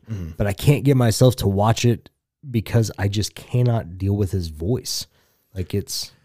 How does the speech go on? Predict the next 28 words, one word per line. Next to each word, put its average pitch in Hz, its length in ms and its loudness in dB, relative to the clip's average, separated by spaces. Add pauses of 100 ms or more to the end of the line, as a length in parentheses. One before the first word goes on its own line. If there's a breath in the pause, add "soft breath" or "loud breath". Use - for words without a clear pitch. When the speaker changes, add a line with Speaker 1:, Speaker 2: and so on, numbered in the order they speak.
(140)
Speaker 2:
so - 400 0
whiny, 117 540 2
so 107 180 0
nasally. 104 640 0
It's 104 120 -2
just 82 160 -10
like, 76 180 -14
"Oh, 85 240 -8
God, 73 460 -10
man." 160 160 -6
Speaker 1:
And, 156 80 -6
and 160 140 0
it's 143 160 -2
also 190 260 2
one 131 220 2
of 110 60 0
those 95 160 -4
shows 110 520 0
where 92 180 -4
it 95 140 -8
makes 95 340 -6
no 90 140 -4
sense. 95 380 -4
Like, 95 80 -10
there's 101 180 -6
one 117 200 0
whole 107 220 -2
show, 85 600 -4